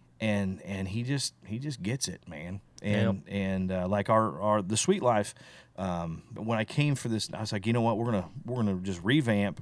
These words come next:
Speaker 1: kinda reboot, rebrand." Um, and I was talking to Michael, and he's, he's like,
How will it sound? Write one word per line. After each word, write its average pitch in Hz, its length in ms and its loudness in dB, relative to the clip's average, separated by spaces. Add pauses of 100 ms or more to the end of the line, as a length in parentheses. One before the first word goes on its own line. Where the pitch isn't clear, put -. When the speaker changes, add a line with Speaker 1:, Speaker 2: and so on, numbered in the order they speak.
Speaker 1:
kinda 107 180 0
reboot, 117 600 2
rebrand." 117 680 2 (800)
Um, 104 540 4
and 113 100 2
I 107 40 4
was 98 100 0
talking 113 240 4
to 98 60 2
Michael, 107 380 0
and 95 80 -2
he's, 104 280 -2
he's 104 200 -4
like, 92 180 -6